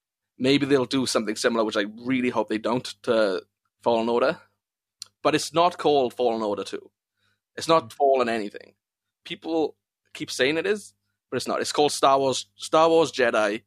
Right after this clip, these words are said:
Speaker 1: subtitle.
Speaker 2: Colon something, yep.
Speaker 1: Yeah, it's, that's the brand they're going with, the Star Wars Jedi. They're not going with Star Wars Jedi Fallen something. It is Star Wars Jedi going forward.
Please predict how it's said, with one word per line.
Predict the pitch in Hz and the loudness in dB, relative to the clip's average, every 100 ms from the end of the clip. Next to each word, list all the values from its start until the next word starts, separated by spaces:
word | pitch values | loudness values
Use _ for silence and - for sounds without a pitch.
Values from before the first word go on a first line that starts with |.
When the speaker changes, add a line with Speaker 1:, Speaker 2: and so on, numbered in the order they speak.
| _ _ _ _ - | _ _ _ _ -12
Speaker 1:
subtitle. | - - 107 - 95 50 - _ _ - | -6 0 0 -2 -6 -6 -14 _ _ -6
Speaker 2:
Colon | 131 123 120 113 | 0 2 2 0
something, | 110 110 - 117 113 | -2 -4 -4 -6 -4
yep. | 107 _ _ - | -6 _ _ -2
Speaker 1:
Yeah, | 127 90 - | 0 0 -2
it's, | - - - _ _ 131 | -4 -6 -10 _ _ 0
that's | 135 143 - | 0 0 -2
the | 143 | 0
brand | 127 127 123 | 2 2 0
they're | 113 | 0
going | 113 113 | 0 0
with, | 110 | -2
the | 107 | -2
Star | 120 113 | 0 0
Wars | 113 | -2
Jedi. | 107 95 92 | -4 -4 -4
They're | 101 | -4
not | 120 120 | -4 -2
going | 120 120 117 | -2 -2 -2
with | 113 107 - _ _ _ _ _ _ - | -4 -6 -10 _ _ _ _ _ _ -10
Star | - 123 113 | 0 2 2
Wars | 113 113 - - _ - - _ - | -2 -4 -8 -14 _ -20 -20 _ -2
Jedi | 113 107 110 | 0 0 0
Fallen | 127 113 110 107 - _ - | 0 0 0 -4 -10 _ -8
something. | - 107 - - _ _ - | -4 -4 -6 -18 _ _ 0
It | 127 | 4
is | 131 123 | 4 2
Star | - 110 104 | 0 2 2
Wars | 104 - | -2 -4
Jedi | 80 60 | -4 -4
going | - 62 | -6 -12
forward. | - - - | -12 -16 -18